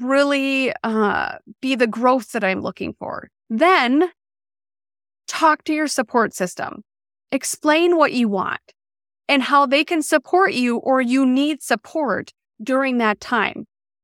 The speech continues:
Because if you don't have everybody that is in your bubble on your team of making this successful, you're going to have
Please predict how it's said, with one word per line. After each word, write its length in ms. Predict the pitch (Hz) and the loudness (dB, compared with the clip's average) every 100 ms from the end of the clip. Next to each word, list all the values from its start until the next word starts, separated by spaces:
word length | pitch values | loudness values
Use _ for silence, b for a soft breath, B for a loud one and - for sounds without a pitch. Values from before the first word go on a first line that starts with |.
| _ _ | _ _
Because 320 | 247 277 302 277 | -6 0 0 0
if 120 | 277 | 0
you 120 | 277 | 0
don't 300 | 240 302 359 | 4 4 4
have 240 | 359 339 277 | 4 0 0
everybody 800 | 254 277 311 294 302 311 302 - _ - | 0 2 2 4 2 2 -2 -4 _ -2
that 240 | 254 240 | 0 0
is 180 | 254 247 | 0 -2
in 160 | 226 269 | 0 0
your 140 | 285 | 0
bubble 640 | 254 330 320 220 220 262 _ _ _ _ _ - | 2 2 4 2 0 -4 _ _ _ _ _ -2
on 240 | 262 277 | 2 4
your 160 | 285 302 | 2 0
team 600 | - 349 381 269 247 269 - _ _ _ _ _ _ _ | 0 2 2 4 2 0 -4 _ _ _ _ _ _ _
of 160 | 247 233 | -2 2
making 440 | 247 269 302 277 | 2 2 0 2
this 140 | 262 | 0
successful, 580 | - 254 - 320 - 262 | -2 -8 0 0 0 -2
you're 260 | 233 269 302 | 0 0 0
going 320 | 254 277 294 | 2 4 4
to 80 | 302 | 4
have 460 | - 311 311 254 | 0 0 2 0